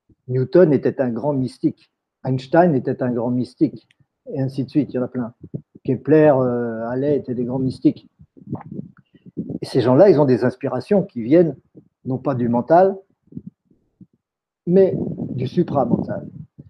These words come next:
qu'on appelle le supramental. Et moi, j'ai toujours travaillé uniquement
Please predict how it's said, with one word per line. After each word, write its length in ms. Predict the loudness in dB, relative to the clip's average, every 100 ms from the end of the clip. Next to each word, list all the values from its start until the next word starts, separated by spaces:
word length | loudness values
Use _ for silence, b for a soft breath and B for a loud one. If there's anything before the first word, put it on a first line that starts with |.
| _ _ _ _
qu'on 140 | -6
appelle 320 | -6 4 6 6
le 140 | 4
supramental. 760 | -2 -4 -2 -4 -4 -10 -14 -16 _ _ _ _ _ _ _ _ _ _
Et 60 | -2
moi, 100 | -2
j'ai 100 | -2
toujours 280 | -4 -4 -4
travaillé 540 | -6 -2 2 4 4 0 _ -14 -14 _ _ -2
uniquement 540 | 0 0 -2 -4